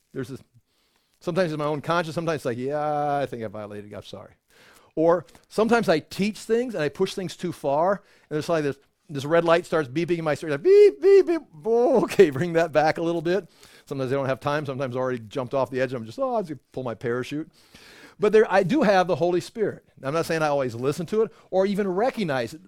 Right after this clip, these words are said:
but theologically, I have the Holy Spirit living in me, convicting me. And I know it is, it's worked sometimes. I'm pretty sure sometimes what they say, uh, grieved the Holy Spirit.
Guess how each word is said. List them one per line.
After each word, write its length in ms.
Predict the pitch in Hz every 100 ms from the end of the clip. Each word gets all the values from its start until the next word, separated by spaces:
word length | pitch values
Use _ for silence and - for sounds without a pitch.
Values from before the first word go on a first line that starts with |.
| 131
but 200 | 127 170 -
theologically, 840 | - 220 196 226 254 180 151 143
I 140 | 160
have 320 | 151 185 202 180
the 100 | 160
Holy 180 | 175
Spirit 320 | 165 - 170 160
living 340 | 156 190 196
in 140 | 143
me, 180 | 143 156 - _ _ _ _ -
convicting 640 | 196 151 190 208 151 123
me. 160 | 101 95
And 140 | - 139
I 120 | 151
know 280 | 156 175 185
it 80 | 185
is, 180 | 165 - - - -
it's 240 | 160 147
worked 440 | 143 202 151 - -
sometimes. 720 | - 147 139 143 98 85 - _ _ _ _ _ _
I'm 140 | 123
pretty 240 | 107 190 202
sure 240 | - 175
sometimes 600 | - 180 170 170 170 - _ _ _ _ _ _ _ _ -
what 140 | 147
they 80 | 156
say, 300 | 156 160 165
uh, 200 | 135 113 - 135
grieved 500 | 127 156 190 165 151
the 160 | 165
Holy 300 | 147 160 165
Spirit. 460 | 160 - 160 170 185